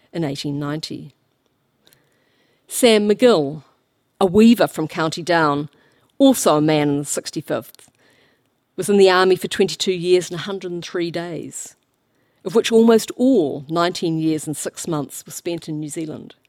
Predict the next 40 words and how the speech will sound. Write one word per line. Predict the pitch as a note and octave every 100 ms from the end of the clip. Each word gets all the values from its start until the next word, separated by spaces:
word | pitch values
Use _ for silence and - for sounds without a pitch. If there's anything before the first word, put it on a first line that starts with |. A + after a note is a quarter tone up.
| _ _ _ _ _ _ _
He | A3
signed | - G#3 G3 G3
his | F3+
discharge | G3 - - G3+ E3+ -
papers | - E3 - D#3
with | F3
his | D#3+ D3
mark. | F3+ F3 C3+ G#2+ _ _ _ _ _ G#3
Like | G3 A3
many | G#3+ G3+
soldiers, | - C#3+ C3+ C#3 B2
particularly | - E3+ - B3 - E3 D3+
the | D3
Irish, | D3 C#3+ C#3 C3 -
he |
was | D#3 D3+
illiterate, | D3 F3+ D3+ - - - _ _ _ _ _ -
and | F#3+
we | F3+
don't | F3 D#3+
as | E3+ -
yet | E3 - -
know | D#3 C#3
his | C3 C#3
fate. | - F3 C#3+ - - _ _ _ _ _ _ _
He | -
stated | G#2+ - F3+ - E3+
his | D#3 E3+
intending | D#3+ - G3+ F#3+ F#3+
place | - F3+ E3+ -
at |
the | E3
moment | E3 E3+ E3+ E3
of |
taking | - E3 D#3+
his | D3+
discharge | - D#3+ - D3 C#3+ - - _ _ _
as | F3
in | F#3+
Whanganui. | F3+ D#3 C#3+ D3+ D3+ C3+ D3+